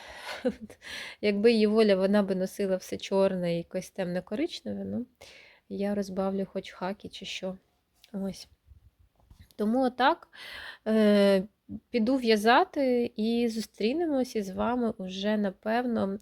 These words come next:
у фінальному відрізочку відео. Покажу вам все, що в мене вийшло, не вийшло, які просування, які фініші. Е, ну і зустрінемося обов'язково. Е, дівчатка, ось і все.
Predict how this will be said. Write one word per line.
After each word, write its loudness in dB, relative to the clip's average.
у -10
фінальному -2
відрізочку -6
відео. -2
Покажу -4
вам 0
все, -2
що -8
в -8
мене -4
вийшло, -4
не -4
вийшло, -2
які -4
просування, -4
які -8
фініші. -6
Е, -12
ну -2
і 0
зустрінемося -4
обов'язково. -6
Е, 4
дівчатка, -4
ось -4
і -18
все. 0